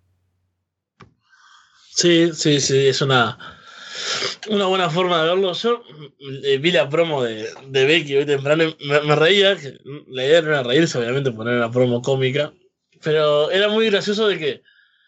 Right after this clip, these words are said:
usen ese gastadísimo y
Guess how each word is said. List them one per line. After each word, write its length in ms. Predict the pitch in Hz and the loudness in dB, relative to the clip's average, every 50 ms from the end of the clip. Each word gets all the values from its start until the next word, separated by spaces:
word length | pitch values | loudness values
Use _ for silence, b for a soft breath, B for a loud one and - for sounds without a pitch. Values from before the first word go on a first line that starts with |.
| b b b b _ _ _ | b b b b _ _ _
usen 400 | _ - - 170 165 202 202 - - | _ -6 -6 -2 2 2 0 0 0
ese 500 | - 156 147 - 170 156 143 - - _ _ - | -6 -8 -4 0 2 2 2 2 -2 _ _ -14
gastadísimo 1080 | 139 135 135 131 127 - 151 147 175 226 247 - - 202 180 165 165 165 170 160 - _ - | -2 -2 -2 -2 0 0 2 4 4 4 4 2 4 4 4 4 4 2 0 -2 -4 _ -14
y 520 | - 139 131 127 120 117 110 - - _ | -10 -6 -4 -2 -2 -2 -4 -6 -10 _